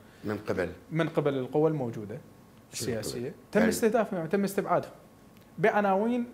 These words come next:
Speaker 1: يعني من قبل مفوضية؟
Speaker 2: مو
Speaker 1: من
Speaker 2: من
Speaker 1: قبل
Speaker 2: قبل
Speaker 1: هيئة المساءلة
Speaker 2: إحنا
Speaker 1: والعدالة؟
Speaker 2: أد-، من قبل المساءلة والعدالة، بعنوان المساءلة والعدالة. يعني سابقًا كان مرشح مع الحزب الفلاني،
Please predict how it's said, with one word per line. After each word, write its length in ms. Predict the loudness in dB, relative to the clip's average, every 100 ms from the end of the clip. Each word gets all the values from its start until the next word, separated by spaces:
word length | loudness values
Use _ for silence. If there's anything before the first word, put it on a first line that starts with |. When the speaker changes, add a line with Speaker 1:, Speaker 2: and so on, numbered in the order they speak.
| -16 -16 -16 -4
Speaker 1:
يعني 260 | 0 2 2
من 120 | -2
قبل 300 | -2 0 0
مفوضية؟ 720 | 0 0 0 2 2 0 0 -10 -20 -20 -20 -20 -18 -4
Speaker 2:
مو 200 | 0 2
Speaker 1:
من 60 |
Speaker 2:
من 60 | 0
Speaker 1:
قبل 120 | 2
Speaker 2:
قبل 100 | 4
Speaker 1:
هيئة 280 | 4 2 0
المساءلة 440 | -8 -2 2 4
Speaker 2:
إحنا 240 | 4 4 2
Speaker 1:
والعدالة؟ 300 | 2 0 -2 -12
Speaker 2:
أد-، 200 | -6 -4
من 140 | -2 -2
قبل 240 | 0 0
المساءلة 420 | 0 -2 0 0
والعدالة، 640 | 0 -2 -2 0 0 -6 -6
بعنوان 360 | -4 -2 -4 -4
المساءلة 460 | -6 -4 -4 -4
والعدالة. 500 | -6 -8 -10 -8 -8 -10 -18 -20 -2
يعني 260 | 0 2 2
سابقًا 420 | 4 4 4 -2
كان 220 | 2 0
مرشح 500 | 2 0 0 -2 -2
مع 160 | -2 -4
الحزب 320 | -2 -2 -2
الفلاني، 520 | -6 -4 -4 -4 -6